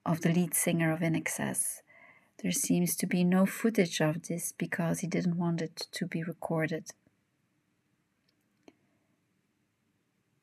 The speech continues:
So please, if you don't know Nick Cave, look him up on YouTube, go into some of his songs.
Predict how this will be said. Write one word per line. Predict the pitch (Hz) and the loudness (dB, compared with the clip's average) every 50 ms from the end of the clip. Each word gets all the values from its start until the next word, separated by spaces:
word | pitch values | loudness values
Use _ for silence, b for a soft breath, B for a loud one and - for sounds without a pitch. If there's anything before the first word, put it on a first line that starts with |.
| _ _ _ _ | _ _ _ _
So | _ - - 196 | _ -2 -2 -2
please, | - - 208 196 196 196 190 - - - - - _ | 2 2 2 4 4 2 0 0 -4 -4 -6 -4 _
if | 180 185 - - - | -4 -4 -4 -2 -2
you | 190 175 175 165 - - - _ _ _ _ _ | 0 0 2 0 0 -2 -4 _ _ _ _ _
don't | - 175 175 180 175 175 | 0 0 2 2 2 2
know | 180 175 170 165 170 185 | 4 4 2 2 2 0
Nick | 190 175 175 - | 0 -2 -2 -2
Cave, | - - - 175 170 170 170 180 - - - - - - - _ _ _ _ - | -4 -4 -2 -2 -2 -2 -4 -6 -8 -10 -10 -12 -14 -16 -20 _ _ _ _ 2
look | 170 190 190 - | 2 2 4 4
him | 202 190 | 4 4
up | 175 170 170 - - | 4 2 0 0 0
on | 170 165 165 | -2 0 0
YouTube, | 165 165 165 165 - - - 170 170 170 170 175 - _ - - b b b b b b b b b b b _ _ _ - 180 | 0 -2 -4 -4 -6 -6 -4 -4 -4 -4 -6 -6 -10 _ -20 -20 b b b b b b b b b b b _ _ _ -6 0
go | - 175 | 0 2
into | 175 170 175 175 - 180 | 2 2 0 0 -2 -2
some | 165 - - 170 170 170 | -2 0 0 2 2 2
of | 170 165 - | 0 0 -2
his | - 160 151 - | -2 -4 -2 -2
songs. | - - 165 156 160 165 165 170 - - - - - | 0 2 4 4 4 2 2 -2 -4 -6 -10 -10 -12